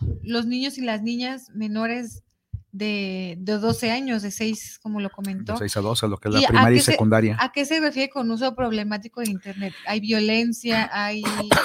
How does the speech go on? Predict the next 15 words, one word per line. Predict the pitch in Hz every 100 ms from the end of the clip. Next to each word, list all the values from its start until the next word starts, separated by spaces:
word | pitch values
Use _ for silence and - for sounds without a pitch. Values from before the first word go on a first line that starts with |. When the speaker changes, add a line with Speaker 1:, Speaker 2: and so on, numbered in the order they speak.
| 175
Speaker 1:
eh, | 165 135 - - 95 87
engaño, | 190 202 214 226 202
o |
sea. | - 202 _ _ _ _ _
Speaker 2:
Sí, | - 160
sí, | 151 190 165 -
hay | 156
otro | 190 202 208
montón | 151 127 147
de | 165 160
cosas. | 147 147 131
Por | - 120
ejemplo, | 117 143 135 156
el | 131
grooming, | 127 139 147 185 220